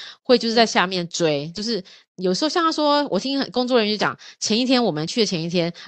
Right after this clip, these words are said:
Speaker 1: 有个热气球卡在花东纵谷那边，因为
Speaker 2: 然后
Speaker 1: 也没办法，因为风也吹不回来，也没有风，就滞留在那里。
Speaker 2: 哦，所以真的也是就是自由的让它
Speaker 1: 对，对，
Speaker 2: 哦，
Speaker 1: 真的
Speaker 2: 想办法把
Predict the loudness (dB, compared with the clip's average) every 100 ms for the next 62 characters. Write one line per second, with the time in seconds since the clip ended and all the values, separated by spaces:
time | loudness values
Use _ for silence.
0 | 4 8 10 10 10 8 4 -2 0 0
1 | 0 -2 -10 -20 _ -2 -2 -4 -4 -4
2 | -6 -10 -8 -6 -6 -8 -16 _ _ _
3 | _ _ _ _ _ 0 0 -4 -16 _
4 | _ -8 4 6 8 6 4 2 -2 -8
5 | -10 -16 _ -6 -2 0 -2 0 -2 0
6 | -2 0 -2 -4 -4 -2 -2 -6 -8 -20
7 | -12 -12 -8 -2 -2 -2 -4 -6 -6 -4
8 | -2 -2 -4 -8 -10 -10 -2 2 2 4
9 | 2 0 -4 -8 -8 -6 -4 -2 0 0
10 | 0 -4 -8 -6 -6 -6 -8 -4 2 6
11 | 6 8 6 4 2 -2 _ _ 2 4
12 | 4 4 -2 -6 -8 -4 2 4 6